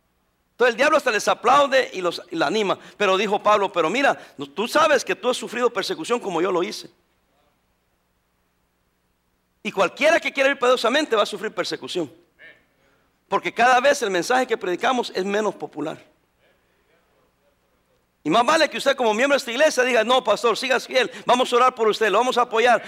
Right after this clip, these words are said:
vamos a ganar las almas'". Y que haya padres aquí que digan, "Yo quiero que mis hijos oigan la moralidad, que oigan acerca de Dios, que oigan acerca de la manera correcta de vivir".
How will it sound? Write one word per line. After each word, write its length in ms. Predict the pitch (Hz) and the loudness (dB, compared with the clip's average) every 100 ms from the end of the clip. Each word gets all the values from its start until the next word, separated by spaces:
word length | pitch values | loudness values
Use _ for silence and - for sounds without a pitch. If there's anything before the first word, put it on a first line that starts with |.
| 233 | -4
vamos 300 | - 277 262 | 0 2 4
a 40 | 254 | 2
ganar 180 | 247 254 | 4 2
las 180 | 220 | 4
almas'". 500 | 240 220 180 143 - - - - | 4 2 0 -4 -12 -20 -20 -6
Y 120 | 247 | -4
que 80 | 240 | 2
haya 180 | 294 302 | 2 2
padres 380 | 285 302 302 247 | 2 2 4 2
aquí 180 | 247 285 | -2 -2
que 140 | 269 | 0
digan, 180 | 285 262 | 0 2
"Yo 100 | 269 | 2
quiero 200 | 285 285 | 2 2
que 100 | 262 | 2
mis 160 | 226 220 | -2 0
hijos 200 | 262 226 | 0 0
oigan 440 | 233 311 330 269 220 226 | 2 4 4 2 0 -2
la 160 | 220 233 | 0 2
moralidad, 580 | 226 208 202 196 220 - 196 | 4 2 2 2 2 0 0
que 100 | 247 | 4
oigan 380 | 277 339 311 262 | 4 4 4 2
acerca 420 | - 254 226 233 | 2 0 0 0
de 100 | 214 | 2
Dios, 300 | 214 220 - - | 2 2 0 -4
que 100 | 226 | 2
oigan 380 | 226 320 349 294 | 4 4 4 2
acerca 340 | 247 262 247 | 2 2 2
de 60 | 247 | 2
la 100 | 233 | 2
manera 300 | 214 240 220 | 2 2 2
correcta 400 | 214 233 226 220 | 2 0 0 0
de 60 | 196 | 0
vivir". 220 | 202 | 0